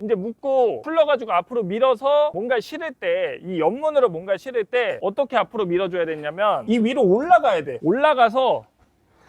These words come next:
요렇게 밀어야 앞으로 밀립니다. 그러니까 이걸 올라가서 밀어. 이렇게 올라가서.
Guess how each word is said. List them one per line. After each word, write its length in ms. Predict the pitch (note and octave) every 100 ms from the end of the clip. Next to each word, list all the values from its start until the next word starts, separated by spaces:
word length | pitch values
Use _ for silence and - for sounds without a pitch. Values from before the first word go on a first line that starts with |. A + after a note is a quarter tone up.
| - - - - - - - -
요렇게 360 | G#3+ D#4 - A3
밀어야 380 | A#3+ B3+ A3+ F3
앞으로 240 | - G3
밀립니다. 520 | D#3+ E3 D3+ B2 A2 B3
그러니까 160 | B3+
이걸 260 | A3+ C4 F3+
올라가서 520 | G3+ D4+ D#4+ C#4+ A#3
밀어. 320 | F3+ E3+ D3+ C#3+
이렇게 340 | E3 - B2
올라가서. 500 | C#3 F3 D#3+ C3 G#2